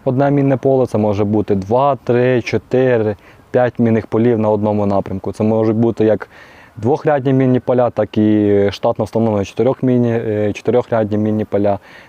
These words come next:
Це можуть бути групи мін. Просто ти йдеш і лежить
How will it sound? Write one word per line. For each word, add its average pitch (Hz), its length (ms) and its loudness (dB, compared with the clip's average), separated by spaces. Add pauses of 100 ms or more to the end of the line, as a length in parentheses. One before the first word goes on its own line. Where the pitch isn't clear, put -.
Це 113 120 -2
можуть 110 260 0
бути 104 680 2
групи 123 360 0
мін. 135 320 0 (880)
Просто 107 840 2
ти 107 100 2
йдеш 120 420 0
і 104 300 2
лежить 110 400 0